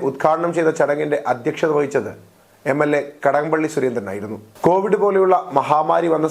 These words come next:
സമയത്ത് സാമ്പത്തികപരമായും അല്ലാതെയും സർക്കാരിനെ സഹായിച്ചതിൽ ഏറ്റവും വലിയ പങ്കുവഹിച്ചത് ഐ എസ് ആർ ഒ പെൻഷൻസ്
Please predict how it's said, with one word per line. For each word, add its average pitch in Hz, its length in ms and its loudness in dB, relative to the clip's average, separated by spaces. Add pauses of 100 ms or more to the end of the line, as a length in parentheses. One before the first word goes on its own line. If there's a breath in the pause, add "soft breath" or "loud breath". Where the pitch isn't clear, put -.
സമയത്ത് 151 380 2 (280)
സാമ്പത്തികപരമായും 151 1040 2 (200)
അല്ലാതെയും 143 520 0 (120)
സർക്കാരിനെ 139 520 0
സഹായിച്ചതിൽ 139 640 -2 (200)
ഏറ്റവും 160 340 -2
വലിയ 156 180 2 (120)
പങ്കുവഹിച്ചത് 135 640 0 (500 loud breath)
ഐ - 20 2 (120)
എസ് 165 160 0
ആർ 151 80 0
ഒ 156 60 2 (120)
പെൻഷൻസ് 151 380 -4